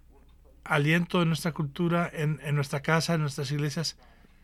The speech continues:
sea, ¿será usted parte de ello diciendo, "Dios, quiero que tu, mis ojos estén más abiertos a tu gracia, lo que estás haciendo en mi vida y a aquellos en mi alrededor"? Quiero poder ver no solamente donde creo que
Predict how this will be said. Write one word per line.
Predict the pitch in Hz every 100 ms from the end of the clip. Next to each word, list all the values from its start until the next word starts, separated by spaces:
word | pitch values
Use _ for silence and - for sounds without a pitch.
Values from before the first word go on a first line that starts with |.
| -
sea, | - - 175 180 185 -
¿será | - 151 151
usted | 156 170 165
parte | - 165 165 165
de | 165
ello | 165 180 175 -
diciendo, | 156 156 - 165 160
"Dios, | 156 165 -
quiero | 165 165
que | 160
tu, | - 170 160
mis | 151 151 170
ojos | 165 170
estén | 160 - 170
más | 165
abiertos | 175 175 - 151
a |
tu | 165 160
gracia, | 160 170 135 - - - - - -
lo | 160
que | 143
estás | 151 170
haciendo | 180 190 190
en | 185
mi | 165
vida | 175 190 156
y |
a | 147
aquellos | 143 170 175 175
en | 160
mi |
alrededor"? | 143 139 131 143 139 - - - - - -
Quiero | - 175 165
poder | 160 165 170
ver | 151 175 170 -
no | 151 170
solamente | - 190 180 185 190
donde | 160 160 151 135 - - - - -
creo | 175 180 185
que | - 180 156 -